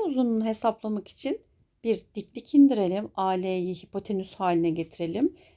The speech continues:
ve ikizkenar üçgende diklik indirdiğimiz zaman taban ikiye bölünecek. Sekiz, on beş, on yedi üçgenini elde edeceğiz burada. Ve burada bir özel üçgen var.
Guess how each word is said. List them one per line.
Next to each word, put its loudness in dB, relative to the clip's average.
ve -6
ikizkenar -4
üçgende -2
diklik -8
indirdiğimiz -2
zaman 2
taban 0
ikiye -2
bölünecek. -2
Sekiz, -4
on 4
beş, -4
on 0
yedi 0
üçgenini -2
elde -2
edeceğiz -8
burada. -12
Ve 2
burada 0
bir 0
özel 2
üçgen 0
var. -4